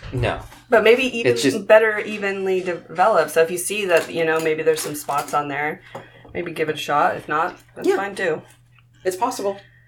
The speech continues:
Speaker 1: Uh, so Kidding Mare has two questions. The first is rotary development, yay or nay?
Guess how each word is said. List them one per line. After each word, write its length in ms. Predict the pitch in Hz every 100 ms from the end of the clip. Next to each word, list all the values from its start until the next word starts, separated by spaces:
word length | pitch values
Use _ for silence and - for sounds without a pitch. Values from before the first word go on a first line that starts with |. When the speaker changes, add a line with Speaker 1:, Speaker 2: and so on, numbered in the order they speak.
| _ _ _ _ - - - - - -
Speaker 1:
Uh, 300 | 151 143 135
so 240 | 170 156 151
Kidding 420 | - 269 170 131
Mare 460 | 107 104 143 - -
has 320 | 120 120 -
two 200 | - -
questions. 840 | - 104 - - 82 57 - - - - - - - - - - - - 403 - - - - - - -
The 120 | 139
first 600 | - 220 214 - - -
is 580 | 127 120 120 120 117 - - -
rotary 540 | 127 135 170 202 165
development, 640 | 131 117 117 120 139 143 -
yay 360 | 131 123 135 156
or 100 | 135
nay? 680 | 113 101 87 62 - -